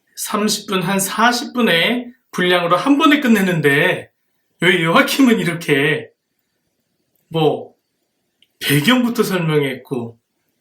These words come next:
전기문도 다뤘다가 프란치스코의 청년기를 또 두 편으로 나눠서 이야기를 하고 또 오늘은 프란치스코의 회개 여정 중에 스폴레토 계곡에서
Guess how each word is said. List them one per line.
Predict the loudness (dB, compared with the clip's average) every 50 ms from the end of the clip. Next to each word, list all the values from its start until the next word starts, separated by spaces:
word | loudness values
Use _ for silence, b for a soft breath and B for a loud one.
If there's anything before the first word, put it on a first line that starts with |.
| _ _
전기문도 | -10 -6 -4 0 0 2 2 2 2 0 0 0 -2 0 2 2 2 2 0 -2 -8 -16 _ _ _ -6
다뤘다가 | -2 0 0 2 0 0 -2 -2 -2 -2 -2 -2 -2 -4 -8 -18 _ _ _ _ _ _ _ _ _ _ _ _
프란치스코의 | -6 -2 2 2 2 2 0 -2 -4 -4 -4 -2 0 0 2 2 2 0 -2
청년기를 | -2 0 2 2 4 4 2 4 2 2 2 2 0 0
또 | -2 -6 -6 -4
두 | -6 -6 -6 -6 -6
편으로 | -2 0 0 2 2 4 2 2
나눠서 | 2 0 -2 -2 -2 -2 0 0 0 0 0 0 0 0 -2 -4 -4
이야기를 | -2 0 0 0 0 -2 -6 -6 -6
하고 | -2 -2 -2 -2 -2 -6 -6 -8 -8 -8 _ _ _ _ _ _ _ _ _ _ _ _ _ _ 0
또 | 0 2 2 2
오늘은 | 0 0 2 2 2 2 2 2 2 0 -2 B B B B B B B B
프란치스코의 | -2 0 0 2 0 -2 -2 0 2 2 2 2
회개 | 2 2 4 4 2 2 2 0 -2 -2
여정 | -2 -2 0 0 0 0 0 -2
중에 | -4 -4 -4 -2 0 0 -2 -2 -4 B B B B B
스폴레토 | -6 -4 -4 0 2 4 4 4 2 2 0 -2 -2
계곡에서 | 0 0 0 0 0 0 2 0 0 0 -2 -2 -2 -2 -2 -4 -6